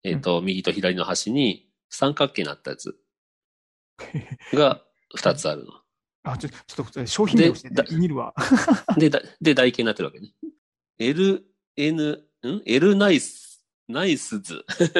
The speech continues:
Speaker 1: <laughs> なんだこれ。
Speaker 2: ありがとう。もう諦めたわ。
Speaker 1: <laughs>
Speaker 2: 人脈で出た、出た。<laughs>
Speaker 1: うん。人脈。
Speaker 2: あー、こういう感じのやつね。
Speaker 1: うん。
Speaker 2: これす-、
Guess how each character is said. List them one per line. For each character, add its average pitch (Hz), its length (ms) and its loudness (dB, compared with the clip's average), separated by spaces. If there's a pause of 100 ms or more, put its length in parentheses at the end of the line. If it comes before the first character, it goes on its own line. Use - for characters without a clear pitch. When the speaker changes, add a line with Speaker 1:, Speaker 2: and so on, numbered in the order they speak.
(200)
Speaker 1:
<laughs> - 640 -2
な 104 120 4
ん 117 40 0
だ 151 100 2
こ 98 100 0
れ。 92 80 2 (460)
Speaker 2:
あ - 80 2
り 196 60 6
が 208 80 4
と 196 60 -2
う。 - 40 0
も 170 160 4
う 170 40 2
諦 214 140 4
め 180 80 2
た 143 100 -2
わ。 120 160 -8
Speaker 1:
<laughs> 135 40 -8
Speaker 2:
人 208 160 6
脈 208 200 4
で 185 140 2
出 196 120 4
た、 156 140 -2
出 156 120 -2
た。 117 240 -6 (240)
<laughs> 254 220 0
Speaker 1:
う 302 80 2
ん。 87 440 -2
人 92 280 -2
脈。 80 340 0 (400)
Speaker 2:
あ 220 300 -4
ー、 - 40 -4
こ - 160 -6
う 277 60 -4
い 285 40 -6
う 277 40 -10
感 277 200 -8
じ 254 100 -8
の 269 60 -6
や 254 80 -8
つ - 100 -10
ね。 156 240 -4 (640)
Speaker 1:
う - 80 0
ん。 90 320 -4 (540)
Speaker 2:
こ - 180 -10
れ 113 60 -8
す-、 - 420 -12